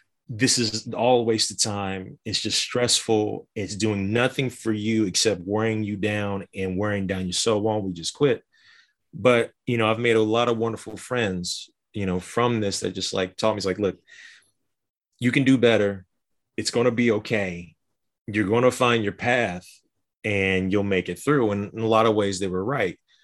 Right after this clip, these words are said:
The issue that I faced was, was that, like, the way the comics industry works is that they'll, it will tell you, "Comics is the only thing that you should be doing. And if you're doing anything else, you're doing it wrong."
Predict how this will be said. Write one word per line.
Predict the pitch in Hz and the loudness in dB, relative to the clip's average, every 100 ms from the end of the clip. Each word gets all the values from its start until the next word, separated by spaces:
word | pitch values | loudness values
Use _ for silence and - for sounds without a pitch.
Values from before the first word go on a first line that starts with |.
| _ _ _ - | _ _ _ -4
The | 98 101 | 0 2
issue | 117 - 117 | 2 4 4
that | 104 | 4
I | 98 92 | 2 -2
faced | - 135 170 165 - | 0 2 2 0 -4
was, | 104 98 92 | -2 -2 -2
was | 92 87 | -8 -2
that, | 95 95 | -2 -2
like, | 98 92 - - | -4 -4 -10 -4
the | 110 | -2
way | 101 120 127 | 2 4 4
the | 113 | 2
comics | - 120 127 139 139 | -2 -2 0 0 -2
industry | 120 107 92 - 85 | -4 -6 -6 -6 -4
works | 87 85 85 90 | -4 -6 -6 -8
is | 85 | -6
that | 92 87 - | -6 -8 -6
they'll, | 95 - | -8 -6
it | 104 | -6
will | 85 | -2
tell | - 208 226 | 0 2 0
you, | - - - _ _ _ _ _ _ _ _ _ - | -2 -8 -20 _ _ _ _ _ _ _ _ _ -2
"Comics | 139 190 220 - | 2 4 2 0
is | 175 | 2
the | 151 | 2
only | 143 165 160 | 4 4 2
thing | 160 139 | 0 -2
that | 127 | -2
you | 135 | -2
should | - 131 | -2 -2
be | 120 | 0
doing. | 120 113 98 | 0 0 -2
And | 98 | -6
if | - | -4
you're | 160 | 0
doing | 175 165 | 2 2
anything | 143 147 170 170 156 | 2 0 2 0 0
else, | 147 - | 0 -2
you're | 117 | -6
doing | 120 117 | -4 -4
it | 101 98 | -4 -2
wrong." | 117 95 82 | 0 -2 -10